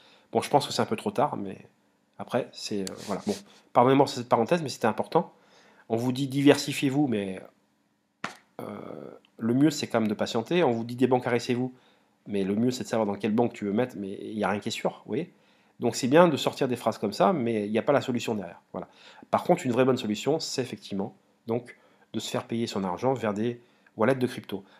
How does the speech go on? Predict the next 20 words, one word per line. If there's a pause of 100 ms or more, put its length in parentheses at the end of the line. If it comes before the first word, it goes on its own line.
Alors
en
fait,
dans
chaque
système, (600)
la
monnaie
est
transférée
via (320)
des
systèmes (100)
de
bancaires, (800)
vers
des,
des
wallets
électroniques